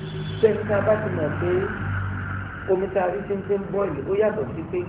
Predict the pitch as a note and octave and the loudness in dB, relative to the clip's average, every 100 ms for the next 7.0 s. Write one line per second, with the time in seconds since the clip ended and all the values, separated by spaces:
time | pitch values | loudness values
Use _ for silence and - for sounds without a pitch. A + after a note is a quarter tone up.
0 | F3 - D3+ D3 C3 C#3 C#3 F#3 F#3 C#3+ | -6 -6 -4 -4 -2 -2 0 2 2 2
1 | C3 C#3+ D3+ D3+ - C3+ C3+ E3 E3+ F3+ | 4 2 2 2 2 2 2 2 2 2
2 | D3 - - - - - - - - D3+ | 2 0 -4 -4 -6 -8 -8 -8 -4 -2
3 | D3+ - - D3 E3 E3+ F3 C#3+ C3 B2+ | -2 -4 -2 0 0 -2 -2 -2 0 0
4 | C3+ C#3 C3+ B2+ C3+ C#3 C3+ - - C#3 | 0 -2 -2 -2 -2 -2 -2 -2 0 0
5 | E3 F3+ F#3 F#3 - - D3 E3+ D#3 C3 | -2 -2 -4 -4 -4 -2 0 2 2 0
6 | A#2+ D3+ E3 F3+ E3+ C3+ C3 G#2+ G#2+ | -2 -4 -4 -4 -4 -4 -4 -4 -6